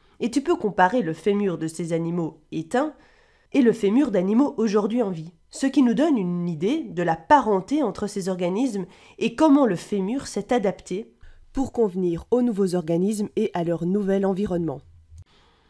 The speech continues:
Les registres fossiles nous donnent donc des preuves solides pour expliquer l'évolution. Cela nous montre que les changements évolutifs sont graduels. Cela nous donne des preuves de l'extinction de certaines espèces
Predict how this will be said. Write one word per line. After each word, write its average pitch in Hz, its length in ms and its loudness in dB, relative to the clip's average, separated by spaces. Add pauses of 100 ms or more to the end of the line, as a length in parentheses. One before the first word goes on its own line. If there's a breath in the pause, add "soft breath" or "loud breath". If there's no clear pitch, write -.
(380 soft breath)
Les 175 100 -2
registres 196 460 0
fossiles 226 500 -2
nous 202 100 -2
donnent 233 240 2
donc 202 200 -2
des 180 100 -2
preuves 254 340 0
solides 269 520 -2
pour - 160 -4
expliquer 254 440 -4
l'évolution. 180 560 -4 (520 soft breath)
Cela 240 240 2
nous 240 120 4
montre 294 400 2
que 220 80 -6
les 175 120 -4
changements 185 560 -2
évolutifs 226 600 -4
sont 202 240 -6
graduels. 170 680 -6 (880)
Cela 233 280 2
nous 240 120 2
donne 247 200 2
des 180 100 -2
preuves 277 440 0
de 180 100 0
l'extinction 226 680 -4
de 277 40 -10
certaines 190 380 -4
espèces 214 560 -6